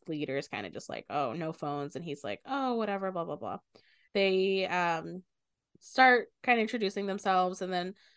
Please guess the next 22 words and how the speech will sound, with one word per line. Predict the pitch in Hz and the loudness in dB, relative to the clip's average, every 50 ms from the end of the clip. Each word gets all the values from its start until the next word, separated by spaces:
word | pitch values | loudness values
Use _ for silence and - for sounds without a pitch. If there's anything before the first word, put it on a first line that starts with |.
| _ _ _ _ _ _ _ _ _ _ _ _ - | _ _ _ _ _ _ _ _ _ _ _ _ -6
Apollo | 202 202 - 226 214 214 214 214 208 208 | -4 2 6 6 8 8 8 6 6 4
goes | 208 196 196 190 196 | 4 2 0 0 0
back | - - 190 185 180 175 165 - - - - - - _ _ _ - | 2 4 6 6 6 6 4 2 -4 -14 -20 -20 -20 _ _ _ -6
and | - 190 180 175 170 170 175 - | -2 -2 0 0 -2 -4 -6 -4
starts | - 202 170 - - | -4 -4 -4 -4 -2
talking | - - 196 - - 190 185 | 0 0 0 0 -2 -4 -4
about | 185 185 170 170 170 - | 0 0 0 0 0 -2
this | - 175 165 170 170 - - - - - - _ _ - - - | -2 0 0 0 0 -4 -8 -8 -8 -10 -12 _ _ -6 2 6
book, | 262 311 349 - - - - _ _ _ - | 6 6 6 6 -2 -18 -20 _ _ _ 2
that | 208 175 175 - | 2 2 4 4
book | - 233 233 - | 2 0 2 0
that | 202 196 | -2 -2
he | - 208 190 | -2 -2 -4
was | 180 - | -2 -2
gonna | - 190 185 175 170 | -2 -4 -2 -2 -4
read | 170 170 165 160 170 - | -4 -4 -4 -6 -6 -8
to | - | -12
Brian, | 180 - 185 190 202 208 202 185 170 165 165 175 - | -10 -6 -2 0 0 0 0 0 -2 -2 -4 -4 -6
and | - 170 180 | -8 -8 -4
talks | - 180 170 - - - | -2 -2 -4 -4 -4 -2
about | - 175 151 - | 0 0 0 0
how | - - 165 160 160 160 156 160 180 | -2 -4 -2 0 0 0 0 -2 -4